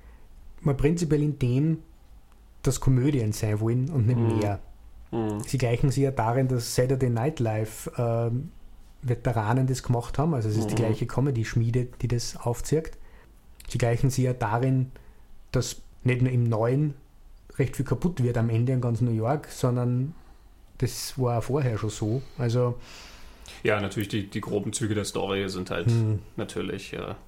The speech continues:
Speaker 2: du hast diese vier Leute, die zusammenfinden, sie verlieren da ihren Job in irgendeiner Form,
Speaker 1: An der
Speaker 2: gründen
Speaker 1: Uni,
Speaker 2: die
Speaker 1: ja.
Speaker 2: Ghostbusters, finden das, den ersten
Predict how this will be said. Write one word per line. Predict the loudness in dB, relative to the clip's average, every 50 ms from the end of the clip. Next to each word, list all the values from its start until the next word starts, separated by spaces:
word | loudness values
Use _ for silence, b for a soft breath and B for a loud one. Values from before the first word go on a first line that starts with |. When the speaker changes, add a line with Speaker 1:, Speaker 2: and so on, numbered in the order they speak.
| -20 -20 -14
Speaker 2:
du | -12 -10
hast | -10 -10 -12 -12
diese | -12 -12 -10 -10 -12
vier | -8 -4 -2 -2 2
Leute, | 2 4 4 4 4 2 0 2
die | 2 0 0 0
zusammenfinden, | -2 -2 0 0 2 2 2 0 0 0 -2 -2 0 0 -2 0 -2 -2 0 0 -2 -4 -4
sie | -6 -10
verlieren | -10 -12 -14 -16 -8 -6 -4 0 0 0 2
da | 2 2 0 0
ihren | 0 0 0 -2 -2 -4 -6 -8 -2
Job | 0 0 0 0 -4 -16 -14 -4 -4
in | -2 -2
irgendeiner | 0 0 0 0 0 0 0 -2 -2
Form, | 0 0 0 2 2
Speaker 1:
An |
der | 2 2
Speaker 2:
gründen | 4 4 4 4
Speaker 1:
Uni, | 4 4
Speaker 2:
die | 4
Speaker 1:
ja. | 4
Speaker 2:
Ghostbusters, | 4 4 4 2 0 0 0 0 0 0 0 0 2 2 2 2 0 0 -4 -4
finden | -6 -6 -4 -2 -2 -2 -2 -4 -4 -2 -2
das, | -2 -4 -4 -6 -8 -8
den | -6 -6 -4
ersten | -2 -2 -2 -2 -2 -4 -4 -2 -2 -2 -2 -4